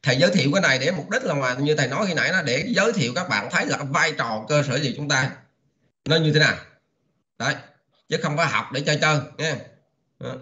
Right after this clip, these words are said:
học để rồi cuối cùng ta ứng dụng vào về công việc của chúng ta. Bây giờ chúng ta qua cái bài học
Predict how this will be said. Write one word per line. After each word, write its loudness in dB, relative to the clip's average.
học -4
để 0
rồi 0
cuối 0
cùng 2
ta -4
ứng 2
dụng 2
vào 0
về -2
công -2
việc 0
của -2
chúng -2
ta. 2
Bây 6
giờ 6
chúng 0
ta 4
qua 2
cái -2
bài 2
học -6